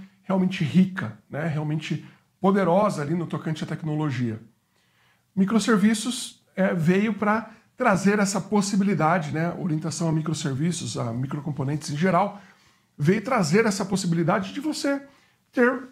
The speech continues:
inúmeras tecnologias. E quando a gente fala, é, desse padrão em especial, né, de colocar o, o, tudo que é necessário pra aquele componente rodar na, na sua infraestrutura isolada específica,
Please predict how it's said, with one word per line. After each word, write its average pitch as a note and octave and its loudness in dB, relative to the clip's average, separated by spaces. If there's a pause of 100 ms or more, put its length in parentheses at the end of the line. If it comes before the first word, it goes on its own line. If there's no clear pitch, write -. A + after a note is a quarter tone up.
inúmeras A3+ 2
tecnologias. G#3+ -2 (800)
E - -4
quando D4 -2
a - 0
gente B3 0
fala, E3+ 0 (500)
é, D3 2 (120)
desse G3+ 4
padrão D#3+ 0
em - 0
especial, D#3 0
né, D#3+ 0
de C#3+ -8
colocar E3 0 (640)
o, B2 -6 (120)
o, C#3 -6 (200)
tudo C#4 4
que A#3+ 0
é G#3+ 4
necessário F#3+ 4
pra E3 -4
aquele D3 -2
componente D3 -2
rodar C#3+ -2 (240)
na, D#3 2
na D#3+ 2
sua F3+ 2
infraestrutura D#3+ 0
isolada D#3+ 2
específica, D#3 -4